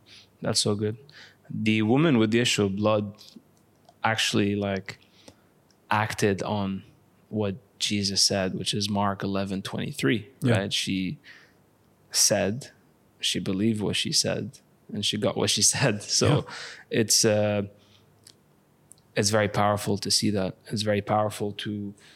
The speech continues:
Speaker 1: um, to act on the word of God, because the word contains what is designed to contain, which we talked about last month in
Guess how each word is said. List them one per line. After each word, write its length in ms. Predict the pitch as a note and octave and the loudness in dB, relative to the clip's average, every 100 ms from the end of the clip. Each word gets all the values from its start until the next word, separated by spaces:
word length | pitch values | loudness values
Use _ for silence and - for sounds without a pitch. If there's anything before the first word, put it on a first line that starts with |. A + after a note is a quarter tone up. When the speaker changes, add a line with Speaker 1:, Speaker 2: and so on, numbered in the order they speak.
| - _ _ - | -20 _ _ -8
Speaker 1:
um, 420 | G2+ F#2+ F#2 - _ _ - - - - | -6 -4 -8 -10 _ _ -20 -20 -12 -4
to 100 | A2+ | 2
act 300 | C3 B2+ B2 | 2 2 2
on 140 | G#2+ | 4
the 60 | G2+ | 4
word 240 | G#2 G#2 | 4 4
of 80 | G2 | 2
God, 280 | A2 A2+ - - - _ _ - A2 G#2+ | 2 0 -2 -10 -20 _ _ -8 -6 -2
because 480 | A2+ - A2 G2+ G2+ | -4 2 2 2 2
the 180 | G#2 G2+ | 0 0
word 420 | F#2+ G#2+ G#2 G2 - - - _ | 0 0 0 -2 -8 -12 -12 _
contains 880 | - G2+ G2 G#2+ G2+ F#2+ F#2 - - - _ _ _ - | -6 -6 -4 -2 0 0 0 -2 -4 -10 _ _ _ -8
what 240 | - G#2 | 0 2
is 160 | G2+ F#2 | 2 0
designed 580 | G2 F#2+ F#2+ F#2+ G2 F#2+ | -2 0 0 0 -4 -6
to 120 | G2 | -8
contain, 500 | F#2 F2+ G#2+ G#2 G#2 - _ - - - - - - _ _ | -6 -4 -4 -4 -8 -16 _ -20 -20 -18 -18 -18 -20 _ _
which 220 | - G#2 | -4 0
we 80 | A2+ | 0
talked 280 | G#2 A2+ G#2+ | 2 0 2
about 200 | A2+ G#2 | 2 2
last 240 | A2 G#2+ | 2 0
month 400 | C#3 C3 G#2 - - | 0 -2 -2 -10 -12
in 360 | - G#2+ G#2 F2+ | -4 -4 -4 -6